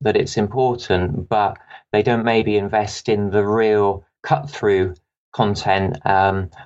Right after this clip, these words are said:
whi-, which is gonna make them stand out and people are going to share. So there's, there's a really interesting, uh, book on blogging by a guy called Michael Stelzner. He runs, uh, Social Media Examiner,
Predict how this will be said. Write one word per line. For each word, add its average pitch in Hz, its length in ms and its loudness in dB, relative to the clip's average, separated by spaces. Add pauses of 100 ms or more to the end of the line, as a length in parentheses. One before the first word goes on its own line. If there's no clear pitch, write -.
whi-, 104 180 2
which 107 340 0
is 104 120 2
gonna 104 160 -2
make 101 300 -2
them 98 140 0
stand 101 380 0
out 101 320 0
and 98 140 -4
people 104 320 -2
are - 20 2
going 98 240 0
to 95 140 -8
share. 98 480 0
So 104 400 0 (420)
there's, 113 280 2
there's 120 200 0
a 131 60 0
really 147 200 2
interesting, 110 880 0
uh, 98 280 2 (400)
book 117 260 -2
on 101 160 0
blogging 107 540 0
by 98 180 2
a 98 60 -2
guy 104 180 0
called 101 240 0
Michael 107 340 0
Stelzner. 117 720 0
He 120 120 0
runs, 113 500 0
uh, 104 140 2
Social 107 400 -2
Media 104 260 2
Examiner, 101 640 0